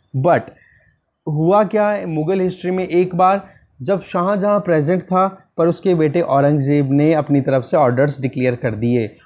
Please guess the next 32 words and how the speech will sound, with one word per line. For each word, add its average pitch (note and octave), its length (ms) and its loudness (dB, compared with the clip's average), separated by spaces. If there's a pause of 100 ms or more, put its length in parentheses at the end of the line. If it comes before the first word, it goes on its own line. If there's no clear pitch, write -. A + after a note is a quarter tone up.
(120)
और - 180 -8
इसको B3 300 2
फिर G3 160 2
नाम C#3 300 0
दे B2+ 120 -2
दिया A#2+ 220 -4
था C3+ 120 -8
उसने C#3 340 -6
मंसूर। A#2+ 720 -2 (440)
तो D3 60 2
ये D#3 200 4
इंसिडेंट F3 400 2
अपने D#3+ 200 0
आप D#3 160 2
में E3 140 -4
बहुत D3 220 0
इंपॉर्टेंट C3+ 460 -2
है F#3 60 2
मंसूर C#3 380 0
से D3 120 -4
रिलेटेड, C3+ 380 -2
तो A3 80 4
मंसूर D3+ 320 2
अपने C#3 200 0
आप C3 180 -4
में F#3+ 60 0
इंपॉर्टेंट B2+ 400 0
भी A#2+ 80 -2
हो A#2+ 140 -2
जाता G#2 260 -10
है। - 1300 -6
Then G#3+ 340 4